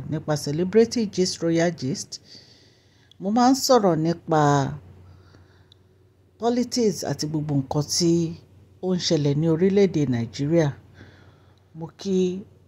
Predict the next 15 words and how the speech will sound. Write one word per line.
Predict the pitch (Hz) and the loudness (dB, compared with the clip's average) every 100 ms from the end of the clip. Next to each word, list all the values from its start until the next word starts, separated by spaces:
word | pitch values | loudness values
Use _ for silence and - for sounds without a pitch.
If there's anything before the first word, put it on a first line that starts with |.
| - | -10
gbogbo | 151 147 156 | -8 -2 0
ilé | 156 180 160 | 2 4 4
o. | 131 - - _ _ _ _ _ _ _ _ _ _ | 0 -6 -18 _ _ _ _ _ _ _ _ _ _
Ṣé | - 165 | -14 -8
dáadáa | 165 151 151 151 | -4 -2 -2 0
ni | 156 | 0
mo | 147 | -2
bá | 147 151 | -2 -2
yín? | 151 175 | -2 -2
Ṣé | 196 | -2
àlàáfíà | 156 180 160 185 165 | -2 -2 -2 -4 -2
ni | 147 | -2
gbogbo | 123 123 143 | -4 -6 -4
yín | 151 170 | -2 -2
wà? | 175 | -2